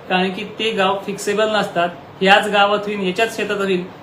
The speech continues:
हे मॉडेलनुसार त्याची गॅरंटी नसते, म्हणून याला आपण अंदाज नाव दिले. पण पाऊस मात्र महापूर किंवा जलप्रलय असं काहीही करणार नाहीये, त्यामुळे ती कंडिशन आज नाहीये. तर लक्षात घ्या की पूर्व विदर्भामध्ये अजूनही हा दोन दिवस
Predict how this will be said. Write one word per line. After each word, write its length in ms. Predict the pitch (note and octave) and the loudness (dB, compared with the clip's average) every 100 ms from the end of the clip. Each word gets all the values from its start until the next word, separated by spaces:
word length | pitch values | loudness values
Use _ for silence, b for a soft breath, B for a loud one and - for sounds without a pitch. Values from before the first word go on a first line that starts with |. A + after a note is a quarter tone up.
| - | -4
हे 120 | F#3+ | -2
मॉडेलनुसार 680 | G3+ F#3+ F3 G3 F#3 E3+ F#3 | 0 0 2 0 -2 -2 -2
त्याची 280 | F#3 F3 F#3 | -2 -4 -6
गॅरंटी 380 | E3+ E3 E3+ E3+ | -2 0 0 -2
नसते, 320 | E3 D#3 F#3 | -4 -4 -4
म्हणून 280 | F3+ E3+ F3+ | -4 -2 -2
याला 140 | E3 | -2
आपण 160 | D#3+ E3+ | -2 -4
अंदाज 340 | D#3+ D#3+ E3 | -4 -2 -2
नाव 200 | D#3 D3+ | -2 -2
दिले. 460 | D3+ E3 F#3+ - - - - | -2 -4 -6 -8 -18 -12 -4
पण 100 | E3+ | -2
पाऊस 380 | F#3+ G#3 B3 | 2 2 2
मात्र 340 | G3+ F#3 F#3+ G3 | 0 -2 0 -2
महापूर 920 | F#3+ F3+ E3 F#3+ G3 - - G#3+ F3 D#3 - - - | -2 -2 2 2 0 -4 -6 0 0 -2 -8 -16 -2
किंवा 200 | F#3+ G3 | 2 2
जलप्रलय 640 | F3+ F#3 G#3+ G#3 F#3 F3+ F3+ - | 2 2 2 2 0 0 -2 -4
असं 220 | F3 G3 | -2 -2
काहीही 460 | F#3+ E3+ D#3+ E3+ G3+ | 0 0 0 0 -2
करणार 380 | - E3 D#3 C#3+ | 0 0 2 0
नाहीये, 280 | C3 B2 B2 - - - - | -2 -4 -8 -12 -16 -18 -6
त्यामुळे 220 | E3+ F3+ | -4 -2
ती 60 | F#3+ | -4
कंडिशन 480 | F#3 E3+ E3 F#3+ F#3+ | -2 -2 -2 -4 -4
आज 220 | E3+ D3+ | -2 -2
नाहीये. 220 | D3 B2+ - B B - - | -2 -4 -8 B B -20 -4
तर 80 | G3 | 0
लक्षात 340 | G3 F#3+ A3 | 2 2 2
घ्या 280 | G#3+ G3+ A3 B3+ - - - | 2 2 2 0 -6 -18 -10
की 80 | G#3+ | -8
पूर्व 360 | F#3+ G3 G3 A3 | -6 0 2 2
विदर्भामध्ये 680 | A3 G3 G3+ G3+ F#3+ E3+ F#3 - - | 2 2 4 4 2 0 -2 -4 0
अजूनही 480 | E3+ F#3 G3 F#3 | 0 2 -2 -2
हा 240 | G#3 F#3 F#3 | -2 -2 -2
दोन 280 | F3 G3 F#3 | 0 0 0
दिवस 320 | F#3 F#3+ | 2 0